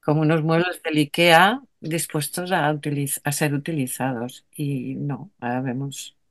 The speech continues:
bueno, entonces el hecho de escuchar te da esta, es esta manera de entrar, como es que sentirte parte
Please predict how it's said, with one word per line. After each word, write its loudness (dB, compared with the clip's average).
bueno, -4
entonces -4
el 0
hecho 0
de 2
escuchar 2
te -2
da 2
esta, -2
es -10
esta -8
manera 0
de -2
entrar, 2
como -6
es -12
que -6
sentirte -4
parte 0